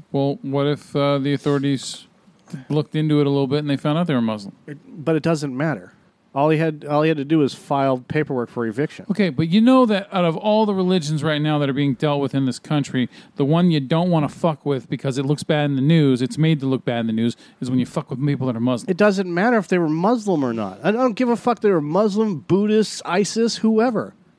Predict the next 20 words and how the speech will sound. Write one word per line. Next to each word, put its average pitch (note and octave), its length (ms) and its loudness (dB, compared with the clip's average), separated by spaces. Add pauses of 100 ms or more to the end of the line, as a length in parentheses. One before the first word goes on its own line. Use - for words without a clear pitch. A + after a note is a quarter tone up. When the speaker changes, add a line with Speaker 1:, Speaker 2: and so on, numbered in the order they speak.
(180)
Speaker 2:
These G3 320 2 (120)
people E3+ 500 0 (460)
were E3 280 4
illegally A3 600 2
squatting D#3+ 840 0 (480)
on C#3 220 0
someone's A3 1080 0 (340)
owned G3+ 500 4 (140)
private F3 480 0 (140)
property. D3 540 -2 (280)
Speaker 1:
Yes, C#3+ 300 -8
I B2+ 60 0
know B2+ 200 0 (160)
you C#3 100 -2
stated B2 380 -6
that. - 140 -12 (500)
Speaker 2:
So E3+ 600 2
regardless F#3+ 680 2
of E3+ 300 0 (120)
Muslim, C#3+ 880 -2